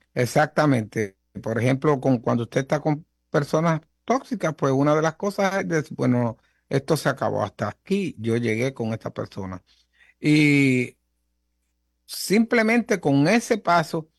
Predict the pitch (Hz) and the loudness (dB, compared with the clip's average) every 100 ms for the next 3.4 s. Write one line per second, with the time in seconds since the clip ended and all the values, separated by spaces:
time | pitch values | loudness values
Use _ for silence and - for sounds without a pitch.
0 | _ _ _ _ _ - 123 - 156 165 | _ _ _ _ _ -12 -6 0 4 4
1 | 175 175 170 147 156 160 180 170 - 156 | 4 2 0 -2 -2 -2 -2 -2 0 2
2 | 147 185 214 165 135 - 123 117 - - | 2 2 0 0 -2 0 0 -2 -6 -6
3 | 131 117 104 | -4 -2 -6